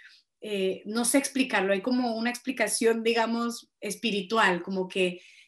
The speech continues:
me, cuando estoy en ese momento en que todo el mundo está en silencio, va más allá de pensar, "Oh, yo estoy generando algo". No, es decir, estamos en una paz,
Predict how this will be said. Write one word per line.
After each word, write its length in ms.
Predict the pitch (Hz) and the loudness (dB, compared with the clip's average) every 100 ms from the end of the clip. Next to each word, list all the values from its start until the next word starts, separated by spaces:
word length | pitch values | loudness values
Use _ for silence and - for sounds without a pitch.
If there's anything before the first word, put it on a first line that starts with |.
| - | -10
me, 320 | 214 214 214 | -6 -6 -4
cuando 240 | 226 214 | -2 -2
estoy 280 | 202 220 254 | -2 0 4
en 80 | 277 | 4
ese 180 | 277 269 | 4 4
momento 360 | 262 247 233 | 2 0 -2
en 100 | 214 | -4
que 100 | 196 196 | -4 -6
todo 200 | 220 262 | -2 4
el 60 | |
mundo 240 | 269 262 254 | 6 6 2
está 200 | - 233 | -4 -4
en 80 | 226 | -2
silencio, 720 | 254 247 254 233 - 277 - _ _ - | -2 -2 -4 -4 -4 -6 -6 _ _ 0
va 100 | 233 | 4
más 200 | 262 285 | 6 6
allá 240 | 294 269 262 | 6 4 4
de 100 | 262 | 2
pensar, 560 | 262 226 - 220 220 214 | 0 -2 -2 -4 -4 -4
"Oh, 280 | 233 208 | -2 -2
yo 220 | 185 220 220 | -2 0 0
estoy 320 | 202 214 208 | -2 -2 -2
generando 460 | 214 190 202 214 | -2 -4 -4 -4
algo". 200 | 202 208 | -4 -4
No, 260 | 226 254 247 | 2 4 4
es 140 | 214 202 | 2 0
decir, 380 | 233 269 262 - _ _ _ _ - | 2 2 0 -4 _ _ _ _ -8
estamos 520 | 226 - 233 262 277 | -4 0 2 2 4
en 100 | 269 | 6
una 260 | 277 339 339 | 6 4 4
paz, 580 | 190 196 247 - - | 2 4 0 -2 -6